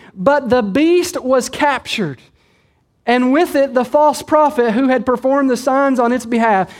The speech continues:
With these signs he had deluded those who had received the mark of the beast and worshipped its image.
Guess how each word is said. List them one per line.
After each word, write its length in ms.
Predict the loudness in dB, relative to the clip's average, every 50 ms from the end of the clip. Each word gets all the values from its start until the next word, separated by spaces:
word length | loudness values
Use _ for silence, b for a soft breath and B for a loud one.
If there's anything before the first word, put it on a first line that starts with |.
| B B B
With 220 | -2 -2 -2 0 0
these 240 | 0 0 0 2 0
signs 380 | 0 0 2 2 0 0 0
he 140 | 0 0 0
had 160 | 2 0 0
deluded 540 | 0 0 0 2 2 2 2 2 0 0 0
those 300 | 0 2 2 0 0 -2
who 120 | -2 -2 0
had 200 | 0 0 0 0
received 460 | -2 -2 -4 -4 -2 -2 -2 0 0
the 80 | -2
mark 320 | 0 0 0 0 0 0 -2
of 100 | -2 -2
the 60 | -2
beast 340 | -2 0 0 0 0 -2 -4
and 260 | -4 -4 -2 -2 0
worshipped 440 | 0 0 -2 -2 -2 -4 -4 -4 -6 -6
its 180 | -6 -6 -6 -6 -6 -4
image. 440 | -4 -2 0 0 -2 -2 -4 -8